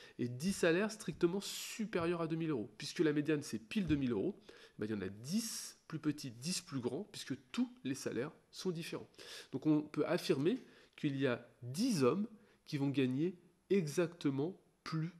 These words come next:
de deux mille euros. Donc une fois encore, on utilise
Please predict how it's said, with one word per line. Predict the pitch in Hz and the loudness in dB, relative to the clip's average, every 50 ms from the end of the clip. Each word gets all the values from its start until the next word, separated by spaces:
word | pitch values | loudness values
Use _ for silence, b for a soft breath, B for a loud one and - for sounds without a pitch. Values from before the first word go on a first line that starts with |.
| _ - | _ -6
de | 131 123 135 | -2 -2 0
deux | 123 131 131 | 0 0 0
mille | 131 135 123 | 0 0 -2
euros. | 127 113 120 - | -2 -4 -6 -8
Donc | - 98 - - _ - | -10 -12 -12 -10 _ -4
une | 165 165 | -4 -4
fois | - - 135 151 | -2 -2 -2 -2
encore, | 160 156 - 151 165 - - | 0 2 2 0 2 0 -2
on | 107 113 123 | -2 0 0
utilise | 143 185 196 185 - - 135 123 139 165 190 185 | 0 0 0 -2 -4 -6 -4 -4 -4 -4 -6 -8